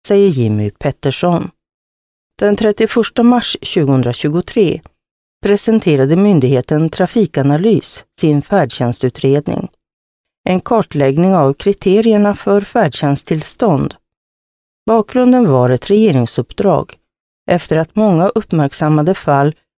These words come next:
där personer med svåra synnedsättningar som tidigare ansetts tillhöra färdtjänstens målgrupp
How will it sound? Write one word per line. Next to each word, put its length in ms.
där 80
personer 540
med 140
svåra 340
synnedsättningar 1200
som 180
tidigare 480
ansetts 560
tillhöra 500
färdtjänstens 920
målgrupp 680